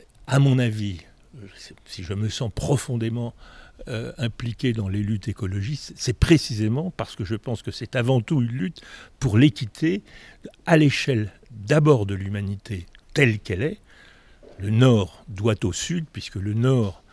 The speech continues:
c'est le Nord qui porte la responsabilité du point où nous, où nous en sommes, et c'est le Sud qui le paye, et c'est notre, nos générations qui aujourd'hui sont responsables de ce qui se passera pour la prochaine et les prochaines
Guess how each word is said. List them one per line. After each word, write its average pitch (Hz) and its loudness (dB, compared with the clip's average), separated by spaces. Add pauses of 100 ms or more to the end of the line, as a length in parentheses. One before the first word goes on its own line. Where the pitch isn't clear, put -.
(200)
c'est - -8
le 101 -2
Nord 135 0
qui - -14
porte - -4
la 104 -2
responsabilité 101 -8
du 95 -10
point 104 -10
où 110 -10 (120)
nous, 90 -12 (240)
où 120 -12
nous 98 -8
en 98 -6
sommes, 110 -6
et 104 -12
c'est - -6
le 98 0
Sud 131 -2
qui 98 -10
le 90 -8
paye, 175 -6 (440)
et 123 -2
c'est 110 -2 (300)
notre, 117 4
nos 135 0
générations 113 -4
qui - -6
aujourd'hui 110 0 (300)
sont 98 -6
responsables 131 -4 (280)
de 110 -2
ce - -4
qui - -8
se - -10
passera 147 0
pour - -4
la 110 -2
prochaine 117 -4
et 92 -2
les 104 2
prochaines 117 -8